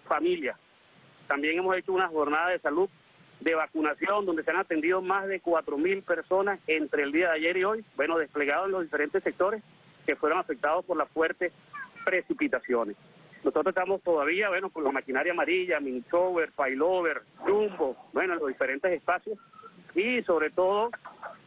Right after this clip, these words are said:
vamos a acelerar el tema de los Jumbo, de los Jumbo por el tema del río Limón, que es importante hacer este dragado, porque estamos hablando de que la sediment-, la sedimentación que se acumuló en el río Limón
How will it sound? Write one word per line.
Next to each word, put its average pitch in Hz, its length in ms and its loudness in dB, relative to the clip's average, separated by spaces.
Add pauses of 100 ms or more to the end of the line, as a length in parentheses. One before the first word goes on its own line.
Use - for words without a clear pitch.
(100)
vamos 170 240 0
a 190 40 2
acelerar 175 360 -2
el 190 80 -6
tema 196 220 0
de 202 60 0
los 185 120 -2
Jumbo, 208 380 0
de 156 100 0
los 165 160 0
Jumbo 208 380 2 (100)
por 147 120 2
el 139 120 -2
tema 180 400 0
del 151 260 -2
río 185 240 2
Limón, 190 340 0 (240)
que 139 80 -2
es 156 60 2
importante 180 520 -2
hacer 185 240 0
este 180 220 0
dragado, 160 440 0 (600)
porque 160 320 0
estamos 170 280 0
hablando 202 340 0
de 196 80 -2
que 165 140 -2
la 165 140 0
sediment-, 156 400 -2
la 160 240 0
sedimentación 165 840 0 (680)
que 170 140 0
se 180 100 0
acumuló 165 520 0
en 202 100 0
el 180 80 -2
río 208 200 0
Limón 208 300 0